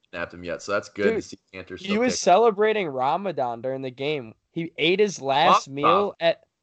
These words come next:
Speaker 2: he <laughs> ate, he ate his last meal at three forty-five A M that morning, and he
Speaker 1: Wow.
Speaker 2: didn't drink water during the entire game or day. And he just, he played pretty well. I watched the
Speaker 1: He
Speaker 2: game.
Speaker 1: definitely lied, dude. There's no way.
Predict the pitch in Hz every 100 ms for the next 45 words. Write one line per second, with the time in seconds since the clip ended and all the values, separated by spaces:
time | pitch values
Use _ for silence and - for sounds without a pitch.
0 | _ - 156 156 139 170 - - 185 -
1 | _ _ - - - - 180 202 196 135
2 | 135 156 170 170 175 143 - - 135 160
3 | 160 160 156 143 143 143 131 131 127 120
4 | 117 123 117 117 117 139 160 _ _ _
5 | _ - 147 151 104 156 165 170 160 143
6 | 139 139 135 160 147 143 147 139 131 123
7 | 127 131 131 127 120 113 104 127 127 123
8 | 127 113 113 _ _ _ _ _ _ _
9 | _ _ 123 135 139 131 131 - - 147
10 | 139 160 180 131 - 151 131 131 120 110
11 | 110 120 123 135 113 107 113 131 123 120
12 | 95 87 92 87 87 87 92 _ 107 95
13 | 90 80 80